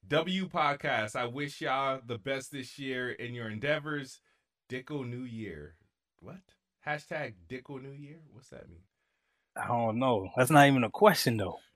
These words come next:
Speaker 1: <laughs> Sensei J Dot says, "Happy New Year, Smooth and Co." It is now twenty twenty-four, and PlayStation seems to have no first-party games for this year.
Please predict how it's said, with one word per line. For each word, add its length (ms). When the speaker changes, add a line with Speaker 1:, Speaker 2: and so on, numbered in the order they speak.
Speaker 1:
<laughs> 60
Sensei 1000
J 320
Dot 340
says, 460
"Happy 300
New 80
Year, 260
Smooth 360
and 120
Co." 340
It 120
is 140
now 260
twenty 260
twenty-four, 720
and 180
PlayStation 520
seems 260
to 140
have 260
no 260
first-party 500
games 300
for 120
this 240
year. 300